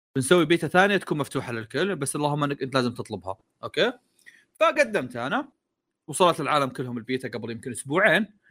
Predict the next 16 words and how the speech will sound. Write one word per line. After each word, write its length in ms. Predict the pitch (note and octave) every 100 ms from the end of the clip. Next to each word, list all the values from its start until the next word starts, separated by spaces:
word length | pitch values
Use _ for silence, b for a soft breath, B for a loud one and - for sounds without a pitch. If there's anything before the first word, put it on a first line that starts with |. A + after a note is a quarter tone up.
| b b -
إلى 180 | D#3+ E3+
ما 240 | D3+ D3
قبل 280 | C3+ C#3+ C#3+
أمس 200 | C#3+ -
يمكن 220 | D3 D#3
وصلت 340 | C3+ D3 C3+
لكل 220 | B2+ E3 C3+
الناس 300 | B2 A2 G2+
اللي، 440 | G2 G2+ G2 G2 _ _ _ -
لكل 200 | B2 D#3
الناس 220 | C#3+ B2
اللي 80 | A2+
طلبوا، 260 | A2+ F#2+ - -
أوكي؟ 300 | G#2+ C#3 F3+ -
وأنا 200 | D3+ A#2
منهم. 260 | G2 G2